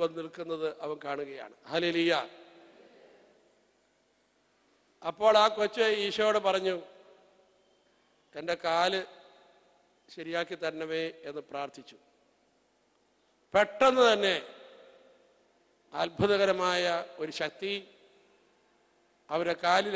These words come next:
അനുഭവപ്പെട്ടു. നിമിഷങ്ങൾക്കകം കാല് നേരെയായി. Praise the Lord.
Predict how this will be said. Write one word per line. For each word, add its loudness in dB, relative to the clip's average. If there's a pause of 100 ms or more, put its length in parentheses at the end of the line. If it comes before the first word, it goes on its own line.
അനുഭവപ്പെട്ടു. 2 (1700)
നിമിഷങ്ങൾക്കകം 4 (240)
കാല് 0 (100)
നേരെയായി. -4 (1600)
Praise 2
the 4
Lord. 4